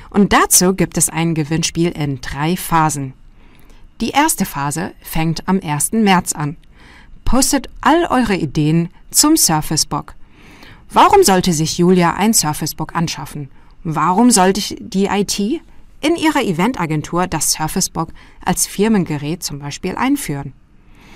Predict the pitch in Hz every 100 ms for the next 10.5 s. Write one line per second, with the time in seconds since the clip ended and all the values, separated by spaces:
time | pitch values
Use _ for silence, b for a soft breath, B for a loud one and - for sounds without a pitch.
0 | b b b b 226 254 269 269 311 392
1 | 180 147 147 147 165 175 165 160 143 151
2 | 170 185 - 143 - 160 175 175 202 247
3 | 277 - - - - 156 151 147 - -
4 | 147 147 151 147 - - 151 - 220 -
5 | 277 254 B B B B B B B B
6 | 277 - 196 254 359 170 160 - - 175
7 | - 170 165 170 196 - 175 - - 226
8 | 226 143 151 160 208 294 b b b -
9 | 156 156 214 269 247 254 262 185 196 202
10 | 165 160 175 185 240